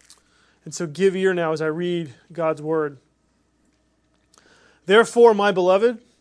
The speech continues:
as you have always obeyed,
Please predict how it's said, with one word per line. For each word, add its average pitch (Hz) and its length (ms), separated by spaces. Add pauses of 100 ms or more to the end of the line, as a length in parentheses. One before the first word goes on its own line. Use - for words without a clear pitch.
(720)
as 233 280
you 254 60
have 190 120
always 214 400
obeyed, 147 560